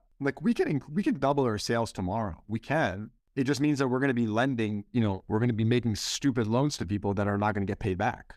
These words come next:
right? So th-, that's the thing. When you control your lending, now what your accountability, your checks and balances is ultimately, like, if you're, like, a,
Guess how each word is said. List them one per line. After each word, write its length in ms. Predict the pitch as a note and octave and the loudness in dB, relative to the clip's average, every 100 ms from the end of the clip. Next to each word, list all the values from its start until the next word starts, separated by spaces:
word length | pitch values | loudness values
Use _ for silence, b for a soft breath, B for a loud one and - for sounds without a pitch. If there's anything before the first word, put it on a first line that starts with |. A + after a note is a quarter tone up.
| - | -8
right? 300 | F#2+ A2 C3 | 0 2 4
So 180 | D3 C3 | 2 2
th-, 220 | C#3 E3 | 0 0
that's 240 | D3 G#3 - | 2 2 2
the 100 | E3 | -2
thing. 280 | - E3 G#2+ | 2 2 2
When 120 | A2 | 0
you 120 | F#3 | -4
control 600 | - D3 - D3+ D3 B2+ | -4 -8 -6 0 2 0
your 200 | G2+ G2 | 0 -2
lending, 680 | F#2+ B2+ D#3 G#2 F#2 F#2+ F2+ _ - | 0 0 0 -2 -2 -4 -6 _ -2
now 240 | B2+ C3 | 2 2
what 400 | - A#2 A#2+ D#3 | 0 -4 -2 -2
your 220 | C#3 C3+ B2 | 2 0 0
accountability, 640 | - C3 B2 C#3 G3 B2 | 0 0 2 4 4 2
your 140 | G#2+ | -2
checks 280 | G#2 B2+ - | -2 -4 -4
and 80 | A2 | 0
balances 480 | A2 D#3+ D3+ G#2+ G2+ | 2 2 0 -2 -4
is 140 | G2 | -6
ultimately, 540 | - D3+ D#3+ G#2+ G2+ G2+ | -4 -2 0 0 0 -2
like, 160 | G2 | -2
if 120 | G#2 - | -4 0
you're, 120 | A2 | 0
like, 160 | A2+ | 0
a, 80 | F#2+ | -4